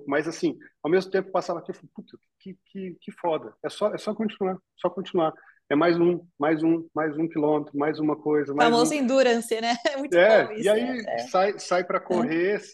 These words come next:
Speaker 1: aí foi, foi uma loucura a minha corrida, porque, é, eu tinha altos e baixos, eu passava na hora que eu via a galera, "É, não sei o quê", e eu corria, e aí tava, eu ia pra um pace de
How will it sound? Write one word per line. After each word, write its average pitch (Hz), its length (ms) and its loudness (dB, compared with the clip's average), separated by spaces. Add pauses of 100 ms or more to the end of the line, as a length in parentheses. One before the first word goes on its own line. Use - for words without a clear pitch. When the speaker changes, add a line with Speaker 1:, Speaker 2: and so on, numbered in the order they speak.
(140)
Speaker 1:
aí 170 120 -6
foi, 180 280 2 (100)
foi 165 100 0
uma 170 100 0
loucura 170 400 0
a - 20 0
minha 165 140 -2
corrida, 160 440 -4
porque, 135 460 -4 (640)
é, 135 200 -10
eu 127 120 -6
tinha 151 280 4 (920)
altos 151 280 -4
e 147 60 2
baixos, 175 460 4
eu 151 100 2
passava 180 440 2
na 180 80 -4
hora 175 80 -4
que - 80 -8
eu 170 60 -8
via 180 120 -2
a - 20 -6
galera, 175 500 0 (200)
"É, 285 100 -8
não 269 100 -12
sei 233 140 -20
o - 40 -20
quê", 240 200 -12
e 208 60 -2
eu 202 140 -2
corria, 196 440 -4
e 170 180 -8
aí 170 180 -6
tava, 165 180 -2 (300)
eu 151 140 -4
ia 151 180 -2
pra 147 140 -8
um 131 80 -8
pace - 260 -4
de - 80 -6